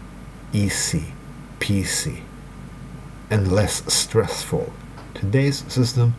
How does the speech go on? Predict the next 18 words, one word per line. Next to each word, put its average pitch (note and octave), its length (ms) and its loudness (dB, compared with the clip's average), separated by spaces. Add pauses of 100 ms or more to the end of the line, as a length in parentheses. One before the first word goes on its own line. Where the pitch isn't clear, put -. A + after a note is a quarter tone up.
(280)
is - 260 0
stressful. - 840 2
The - 100 -6
Christmas A#2 540 4
is G#2+ 220 4
horrible. E2 760 2 (520)
That's C#3 220 0
what C3+ 140 6
you're A#2+ 100 4
gonna G#2+ 260 4
do. E2 260 -2 (440)
And G#2+ 140 4
do C#3+ 100 6
what, C#3+ 160 4
like, A#2+ 280 4
I G#2 200 2
have F#2 360 4
done. E2+ 300 -4